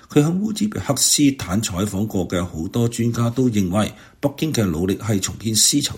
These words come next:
之路嘅嘗試。包括礦產在內嘅自然資源嘅開採、加工同運輸，係中國響烏茲別克斯坦投資嘅好大部分。二零二二年投資額係達到三十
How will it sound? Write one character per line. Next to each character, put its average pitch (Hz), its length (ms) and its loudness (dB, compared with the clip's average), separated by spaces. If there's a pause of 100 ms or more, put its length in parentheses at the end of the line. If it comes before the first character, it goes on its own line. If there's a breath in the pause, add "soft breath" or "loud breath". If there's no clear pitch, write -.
之 135 180 2
路 82 240 2
嘅 85 200 -2
嘗 - 240 0
試。 87 320 2 (880 loud breath)
包 110 180 4
括 107 160 2 (100)
礦 101 280 2
產 101 200 0
在 104 120 2
內 87 140 0
嘅 92 280 -2
自 95 140 2
然 69 260 -2
資 147 220 0
源 73 180 -4
嘅 104 180 -4
開 123 160 0
採、 104 300 -2 (260 loud breath)
加 147 160 2
工 143 240 0
同 - 140 -8 (100)
運 92 160 -6
輸， 123 280 2
係 127 260 -2
中 175 180 0
國 139 140 -4
響 110 220 -2
烏 160 160 -2
茲 - 120 -6
別 98 140 -6
克 127 160 -4
斯 - 240 0
坦 120 240 -2
投 90 200 -8
資 - 180 0
嘅 104 160 0
好 98 220 -4
大 98 180 -4
部 82 180 -6
分。 95 160 -2
二 - 140 -4 (640 loud breath)
零 127 180 8
二 90 240 2
二 117 240 4
年 87 180 2
投 87 240 -6
資 - 240 -2
額 - 180 -4
係 107 220 -2
達 98 140 -8
到 101 160 -2
三 123 280 2
十 - 120 -4